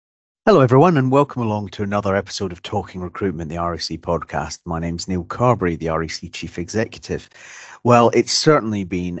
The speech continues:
a hectic time in the U K over the last few weeks,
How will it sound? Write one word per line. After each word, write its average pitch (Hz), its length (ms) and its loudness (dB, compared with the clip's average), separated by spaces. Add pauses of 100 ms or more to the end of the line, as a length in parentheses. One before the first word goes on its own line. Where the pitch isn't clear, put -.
(100)
a 90 140 -4
hectic - 760 -12
time 90 540 -4
in 87 180 -6
the 87 100 -6
U 87 200 -8
K 85 460 -4
over 85 200 -10
the 85 140 -4
last 85 400 -2 (100)
few 82 260 -6
weeks, 85 360 -4